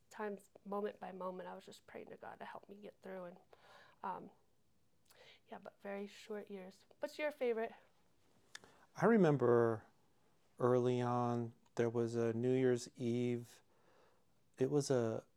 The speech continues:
Speaker 2: it was a function in Longmont. Um, it was the Boulder County A A guys did it or something, but it was, like, a dance, and I went, and I was like, "Oh my gosh, I am never gonna dance sober."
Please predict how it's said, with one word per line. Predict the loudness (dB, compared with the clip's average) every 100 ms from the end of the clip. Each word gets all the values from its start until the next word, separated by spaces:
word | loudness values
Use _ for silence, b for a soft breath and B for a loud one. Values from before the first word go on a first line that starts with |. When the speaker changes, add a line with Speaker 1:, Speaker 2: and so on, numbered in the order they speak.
| -2
Speaker 2:
it | 2
was | 2
a | 2 -2
function | 0 0 0 -4 -2 -2 -2 -6 -10 _ _ _ _ _ _ _ _ -6
in | -4 -2
Longmont. | -4 -4 -4 -6 -10 -12 -16 _ _ _ _ _ _ _ _ _ -6
Um, | -4 -2 -2 -4 0
it | 2
was | 2
the | 0
Boulder | 2 4 2
County | 0 -4 -4 -2
A | -2
A | -2 -2 -4 -6
guys | -8 -8 -8
did | -6 -4
it | -6 -8
or | -12
something, | -12 -10 -10 -4
but | -2 0
it |
was, | 2 4
like, | 6 4 2 -6 b b b
a | 2
dance, | 4 4 6 4 2 -2 -6 -2
and | 0 2 0 2
I | 2
went, | 2 0 0 -2
and | -4 -4
I | -4
was | -2
like, | -2 -2 -8 -4
"Oh | -2
my | -2 -4
gosh, | -4 -4 -6
I | -6 -4
am | -6 -6
never | -6 -4
gonna | -6 -8
dance | -10 -10 -12 -16 -18 _ _ _ -10
sober." | -2 0 2 0